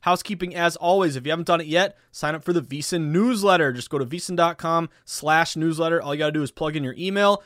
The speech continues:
Then every single day you wake up to my Market Insights column, giving you sharp reports every single day. Today's newsletter led off with, um, second half M L B thoughts from all of our V S I N experts,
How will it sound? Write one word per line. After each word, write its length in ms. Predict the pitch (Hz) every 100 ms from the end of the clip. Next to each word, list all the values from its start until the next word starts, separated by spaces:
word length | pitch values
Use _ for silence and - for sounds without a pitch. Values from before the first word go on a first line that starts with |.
| _
Then 120 | 120
every 160 | 127 156
single 240 | - 165
day 140 | 151 170
you 100 | 160
wake 280 | 143 180 247
up 240 | 220 - _ _
to 80 | -
my 60 | 180
Market 280 | 196 196
Insights 320 | 202 208 147 -
column, 260 | 120 110 -
giving 160 | 123
you 60 | 127
sharp 280 | - 160 170
reports 320 | - 175 -
every 200 | 151 160
single 240 | - 160
day. 340 | 156 160 160 156 _ _
Today's 240 | 147 156
newsletter 440 | 147 156 151 151 143
led 200 | 139 151
off 280 | 151 156 147
with, 240 | 135 -
um, 240 | 127 120
second 300 | 110 156 151
half 160 | 151 143
M 120 | 139 143
L 80 |
B 140 | 135 175
thoughts 360 | - 190 190 -
from 140 | 135
all 100 | 131
of 60 | 127
our 100 | 120
V 100 | 131
S 120 | -
I 40 |
N 40 | 127
experts, 540 | 165 - 175 165 -